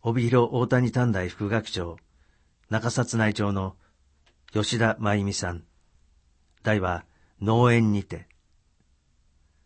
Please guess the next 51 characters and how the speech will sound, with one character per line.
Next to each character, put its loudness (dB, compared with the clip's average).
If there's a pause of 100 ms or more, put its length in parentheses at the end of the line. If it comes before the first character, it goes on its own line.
(680)
帯 2
広 4
大 2
谷 2
短 -2
期 -2
大 4
学 -2
に -6
隣 0
接 -2
し -10
て、 -6 (320)
零 4
点 -2
五 -2
ヘ 0
ク -16
タ 2
ー 2
ル 2
ほ 0
ど 2
の 0
畑 -2
が 0
あ -4
る。 -12 (1160)
畑 -2
作 0
に 0
詳 2
し 0
い 0
地 -2
域 -2
の -2
方 -4
と、 -6 (500)
学 -2
生 2
の 0
農 4
園 4
サ 2
ー 0
ク -6
ル -4
に -4
よ -4
り、 -8